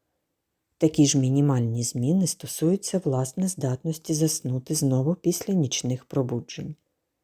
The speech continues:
Інше дослідження групи здорових людей віком від сімнадцяти до дев'яносто одного року продемонструвало вікове збільшення латентного сну в групах сімнадцяти-двадцяти років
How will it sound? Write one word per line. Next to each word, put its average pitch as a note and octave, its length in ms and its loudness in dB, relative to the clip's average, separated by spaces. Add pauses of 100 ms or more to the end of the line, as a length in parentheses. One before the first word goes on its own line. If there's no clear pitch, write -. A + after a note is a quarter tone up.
(680)
Інше G3 340 0
дослідження C#3 760 -2
групи C#3 320 -2
здорових C#3 580 -4
людей C3+ 340 0
віком C#3 380 -2
від D3 180 -8
сімнадцяти D3+ 800 -2 (400)
до D#3+ 120 -4
дев'яносто D3 640 0
одного D3 360 0
року C3 400 -8 (600)
продемонструвало F3+ 880 0
вікове C#3+ 380 -2
збільшення C3 640 -4
латентного B2+ 680 -4
сну C#3 360 -4 (600)
в C#3 60 -12
групах D3 420 -2
сімнадцяти-двадцяти C#3+ 1500 -4
років C#3 480 -4